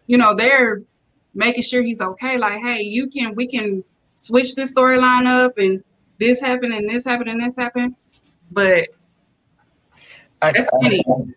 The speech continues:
Speaker 2: I
Speaker 1: Not
Speaker 2: can re-, I can respect, I can respect it, but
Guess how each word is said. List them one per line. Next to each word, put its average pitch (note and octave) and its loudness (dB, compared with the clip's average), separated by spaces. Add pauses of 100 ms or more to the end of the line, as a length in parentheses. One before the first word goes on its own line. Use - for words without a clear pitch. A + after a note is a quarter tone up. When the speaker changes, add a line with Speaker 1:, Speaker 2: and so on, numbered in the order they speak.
(140)
Speaker 2:
I B2 2
Speaker 1:
Not A3+ 2
Speaker 2:
can C3 -2
re-, A#2+ 0 (160)
I C3 4
can C3+ -4
respect, A#2+ 2
I B2 2
can B2 -6
respect G2 -6
it, G#2+ -12
but F2 -6